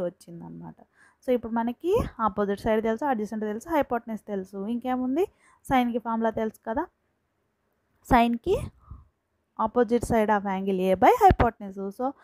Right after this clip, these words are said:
ఆపోజిట్ ఏంటి? బీసీ by ఏసీ అనమాట. So,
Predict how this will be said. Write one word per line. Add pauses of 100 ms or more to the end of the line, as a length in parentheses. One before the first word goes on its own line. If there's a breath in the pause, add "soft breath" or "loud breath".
(280 loud breath)
ఆపోజిట్
ఏంటి? (140)
బీసీ (220)
by (760)
ఏసీ (120)
అనమాట. (120)
So,